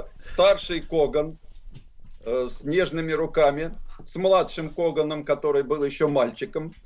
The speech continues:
они ремонтировали свой «Москвич»,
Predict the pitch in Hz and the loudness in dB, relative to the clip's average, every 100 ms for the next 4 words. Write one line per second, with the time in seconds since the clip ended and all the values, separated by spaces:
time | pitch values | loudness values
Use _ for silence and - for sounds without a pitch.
0 | - _ - 135 170 233 185 175 180 175 | -20 _ -4 0 0 0 0 -2 -4 -4
1 | 190 143 135 131 131 127 123 - 160 170 | -2 0 2 2 0 -2 -4 -10 0 0
2 | 151 151 147 180 226 214 - | 2 0 -4 -8 -8 -10 -14